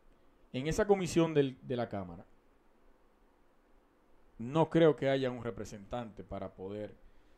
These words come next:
estudiar a fondo esta ley. Ellos se, eh, van a estar sujetos a las recomendaciones que le va a hacer el codia. El codia, me imagino que en esa comisión solamente tiene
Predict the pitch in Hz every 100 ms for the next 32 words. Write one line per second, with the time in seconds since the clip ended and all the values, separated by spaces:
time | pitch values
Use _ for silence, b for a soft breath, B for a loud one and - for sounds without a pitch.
0 | b _ - 120 - 127 139 160 147 120
1 | - 156 139 117 - 110 120 110 - -
2 | - 135 156 - 180 165 151 139 160 160
3 | 160 143 143 120 160 156 113 - - 135
4 | 139 127 120 120 113 107 131 131 127 107
5 | 110 117 104 90 98 95 80 - _ _
6 | _ - 117 - 180 175 143 139 147 139
7 | 139 135 117 117 139 135 147 139 135 127
8 | b b b b b b - - _ -
9 | - - - 180 180 170 165 147 143 143
10 | 147 147